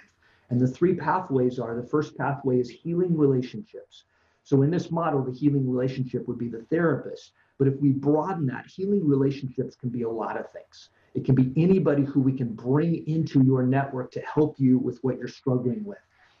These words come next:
The second is expectations, the idea that we really align ourselves between the problem and the solution.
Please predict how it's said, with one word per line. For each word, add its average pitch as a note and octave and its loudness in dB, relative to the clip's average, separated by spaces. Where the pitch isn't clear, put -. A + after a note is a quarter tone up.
The C3+ -6
second F3 0
is C3 0
expectations, B2+ -6
the B2 4
idea C#3 2
that C3+ 0
we C3 4
really D#3 2
align C3+ 2
ourselves A#2+ -2
between - -4
the A#2 -4
problem A#2 -2
and A2 -4
the A2+ -8
solution. G2+ -8